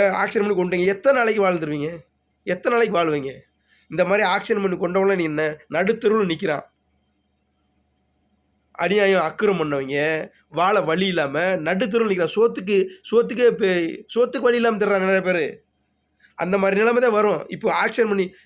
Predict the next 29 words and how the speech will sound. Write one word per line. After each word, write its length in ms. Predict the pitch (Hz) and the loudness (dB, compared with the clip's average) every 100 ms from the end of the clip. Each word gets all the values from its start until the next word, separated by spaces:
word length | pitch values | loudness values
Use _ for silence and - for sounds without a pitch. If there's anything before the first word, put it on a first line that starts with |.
| - | -4
அஹ், 200 | 170 170 | 0 0
கொண்டாங்களே, 560 | 175 185 214 196 156 143 170 185 | 0 0 2 0 0 0 2 0
அவங்களுக்கு 460 | 175 175 226 233 233 | 0 -2 -2 0 0
அந்த 100 | 202 | 0
நிலைமை 200 | 220 226 | 0 0
வரும், 280 | 175 202 170 - _ _ _ _ _ _ _ _ _ _ | 2 0 0 -8 _ _ _ _ _ _ _ _ _ _
வராமலாம் 460 | 151 180 208 233 190 | -2 0 2 0 2
போகாது. 300 | 208 190 151 139 | 2 2 0 -4
அவங்க 240 | - 180 185 | -2 -2 -2
பிள்ளைகள்லாம் 400 | 196 226 233 233 | 0 2 4 4
நடுத்தெருவுல 380 | 196 214 220 208 | 0 2 2 2
நிக்கும். 320 | 190 220 151 - _ _ _ _ _ _ _ - - | 0 0 -2 -4 _ _ _ _ _ _ _ -20 -4
இன்னைக்கு 280 | 196 196 175 | -2 0 -2
ஜாபர் 440 | - 175 220 233 | 0 0 2 2
அலி 160 | 220 196 | 2 2
அவ 200 | 185 180 175 | 2 2 0
தோழருடைய 560 | 170 180 175 170 165 160 | 0 2 2 2 0 -2
பிள்ளைகள் 380 | 151 196 196 170 | -2 -2 0 2
எவ்வளவு 240 | 175 185 | 2 0
கஷ்டப்படுறாங்களோ, 580 | 180 160 185 170 151 196 | -2 -2 -4 -2 -2 0
அதை 180 | 208 190 | 0 0
விட 120 | 220 | 0
மோசமான 480 | 214 196 226 226 233 | 0 -2 -2 0 0
நிலைமைக்கு 360 | 196 196 214 320 - - | 0 -2 -4 -8 -8 -8
அவங்களோட 360 | - 202 202 190 196 - - | -2 2 2 0 -2 -10 -6
குடும்பங்கள், 520 | 233 247 226 220 254 | -2 0 2 2 0
அவங்களோட 300 | 247 247 233 | -2 -4 -6
பிள்ளைகள்லாம் 460 | 220 240 233 233 226 | -2 0 2 2 2
போகும். 340 | 240 208 143 | 2 2 -2